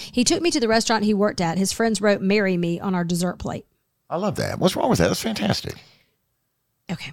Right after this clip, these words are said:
Speaker 2: You don't like that?
Speaker 1: Uh, "Date match," this is my favorite one.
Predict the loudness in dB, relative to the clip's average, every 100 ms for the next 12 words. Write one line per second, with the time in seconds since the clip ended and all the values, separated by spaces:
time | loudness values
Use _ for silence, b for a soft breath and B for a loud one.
0 | 2 4 6 6 6 2 2 -2 -4 -8
1 | -10 -12 B B B B 0 2 2 4
2 | 2 4 2 4 4 2 0 -2 -8